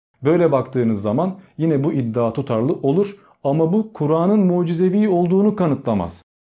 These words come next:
Eğer bu gözle baktığınızda Kur'an mucize ve gerçek oluyorsa diğer kitaplar da mucize ve gerçek olur.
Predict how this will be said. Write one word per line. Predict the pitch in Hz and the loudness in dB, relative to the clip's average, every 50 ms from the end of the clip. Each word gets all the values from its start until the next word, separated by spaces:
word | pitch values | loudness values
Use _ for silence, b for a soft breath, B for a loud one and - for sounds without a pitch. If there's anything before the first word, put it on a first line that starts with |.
| _ _ _ | _ _ _
Eğer | - 123 120 110 104 110 160 | -4 -2 0 0 0 0 0
bu | 208 | 2
gözle | 190 202 190 170 160 165 156 | 4 4 4 4 2 2 2
baktığınızda | 147 147 - - - 147 147 143 131 117 120 117 - | 2 0 -2 -2 -4 -2 -2 0 0 0 -2 -2 -2
Kur'an | - 139 139 147 147 | -2 -2 -2 0 0
mucize | 147 143 139 139 143 139 147 143 165 156 | 0 0 0 0 0 0 0 0 0 0
ve | 139 120 | 2 2
gerçek | 117 120 117 113 - 151 143 - | 2 0 0 0 -2 -4 -4 -2
oluyorsa | 120 104 104 101 101 98 - 185 180 185 B B B B B B | -2 -2 0 -2 -2 -2 -2 -4 -4 -4 B B B B B B
diğer | 123 127 147 151 156 151 | -2 0 0 0 -2 -4
kitaplar | - - - 147 143 143 143 151 156 160 151 | -6 -6 -4 -4 -4 -4 -2 -2 -2 -2 0
da | 147 143 | 0 -2
mucize | 135 135 131 123 117 113 120 117 | 0 0 -2 -2 -2 -2 -2 -2
ve | 113 113 | -2 -2
gerçek | 107 107 101 101 - 113 - | -2 -2 -4 -6 -8 -10 -8
olur. | 95 87 82 82 - - | -8 -10 -10 -12 -18 -20